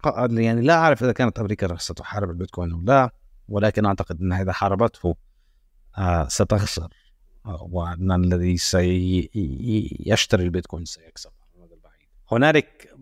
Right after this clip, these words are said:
في، في، يعني، هنالك مصرف مركزي لسويسرا ولألمانيا ولليابان وللصين. بإمكان أمريكا محاربته، بإمكانهم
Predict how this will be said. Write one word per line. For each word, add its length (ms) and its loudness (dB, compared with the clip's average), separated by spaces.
في، 200 4
في، 200 0
يعني، 240 2
هنالك 340 2
مصرف 440 0
مركزي 360 -2
لسويسرا 540 0
ولألمانيا 760 2
ولليابان 640 2
وللصين. 640 0
بإمكان 600 -4
أمريكا 560 -2
محاربته، 880 -2
بإمكانهم 560 0